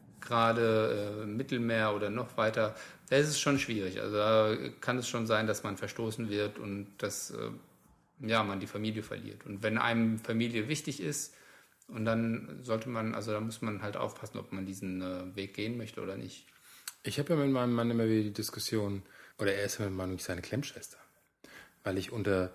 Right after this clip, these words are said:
Speaker 2: bestimmten Bedingungen, mm, oder sagen wir so, ich bin relativ offen schwul. Ja,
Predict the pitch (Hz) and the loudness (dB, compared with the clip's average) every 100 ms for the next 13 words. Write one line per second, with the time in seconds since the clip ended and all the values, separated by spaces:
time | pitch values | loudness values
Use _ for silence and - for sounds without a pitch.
0 | - - - 127 180 151 143 143 143 139 | -8 -2 2 4 4 2 4 6 6 8
1 | 135 135 127 131 131 - - 120 117 117 | 8 8 6 2 -2 -14 -10 -2 0 2
2 | 117 117 117 117 113 113 110 110 101 - | 2 2 4 4 4 4 4 0 -4 -12
3 | - - 117 98 92 87 87 82 - 92 | -20 -12 -4 -2 0 -2 -2 -4 -4 -4
4 | 87 92 90 - - - 92 - 92 85 | -4 -2 -2 -2 -8 -8 -10 -8 -8 -10
5 | 87 _ - - - _ 92 90 | -14 _ -20 -20 -20 _ -8 -8